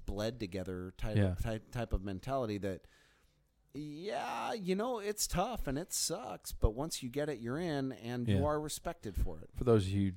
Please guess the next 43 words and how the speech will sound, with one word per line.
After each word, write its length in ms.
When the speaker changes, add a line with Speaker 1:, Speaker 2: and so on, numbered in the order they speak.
Speaker 2:
don't 200
recall, 320
Bruce 280
Hunt 160
was 160
a 80
cycling 360
friend 180
of 80
ours 180
who 80
passed 340
away 140
this 180
last 260
year. 160
Speaker 1:
Mm-hmm. 40
Speaker 2:
Um, 500
so, 800
Speaker 1:
But, 120
Speaker 2:
uh, 180
Speaker 1:
but 160
to 80
mention 360
his 240
name, 240
I 80
think, 240
kind 180
of 100
sh-, 180
shows 800
that 180
Speaker 2:
Absolutely. 520
Speaker 1:
everybody 60
knows 140
him 200
Speaker 2:
Part 200
of 80
Speaker 1:
and 80
Speaker 2:
our 60
life, 260
yeah. 220